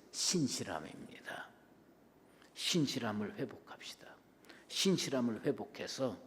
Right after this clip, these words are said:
하나님 앞에서 나와 여러분이 본인 개인도 회복되고 교회도 회복돼서 하나님의 지배 역할을 제대로 할 수 있는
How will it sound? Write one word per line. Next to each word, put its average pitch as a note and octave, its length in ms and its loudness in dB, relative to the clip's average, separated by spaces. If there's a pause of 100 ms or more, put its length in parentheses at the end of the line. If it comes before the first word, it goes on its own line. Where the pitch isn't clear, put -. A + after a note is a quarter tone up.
(640)
하나님 D3 480 2
앞에서 G#2+ 600 -4 (600)
나와 A2+ 580 4 (320)
여러분이 G#2+ 800 4 (1400)
본인 B2+ 480 6
개인도 C3 680 2
회복되고 C#3 720 -4 (560)
교회도 G#2+ 520 0
회복돼서 - 680 -10 (1600)
하나님의 D3+ 680 4
지배 B2 380 4
역할을 G#2+ 440 -2
제대로 G2+ 460 -2
할 F#2 120 -4
수 - 180 -8
있는 C#3+ 380 0